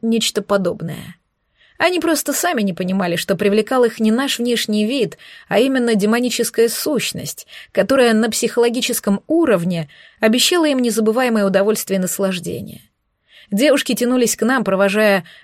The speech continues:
жадными взглядами, а меня это жутко бесило. Если бы не дядя со своим осколком света, никогда бы в этот мир ногой не ступил.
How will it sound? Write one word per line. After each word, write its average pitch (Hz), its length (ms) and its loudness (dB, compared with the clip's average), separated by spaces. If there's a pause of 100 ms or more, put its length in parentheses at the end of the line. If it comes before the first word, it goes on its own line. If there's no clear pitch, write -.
жадными 226 580 2
взглядами, 202 800 -2 (220)
а 214 100 -2
меня 311 200 -2
это 196 140 -2
жутко 185 340 -2
бесило. 165 680 -4 (760)
Если 294 320 2
бы 254 140 0
не 254 140 2
дядя 214 340 2
со 165 140 -6
своим 190 260 0
осколком 196 420 -2
света, 233 380 -2
никогда 220 540 0
бы 202 100 0
в 190 40 0
этот 196 220 0
мир 240 180 0
ногой 233 380 0
не 156 100 -6
ступил. 156 560 -10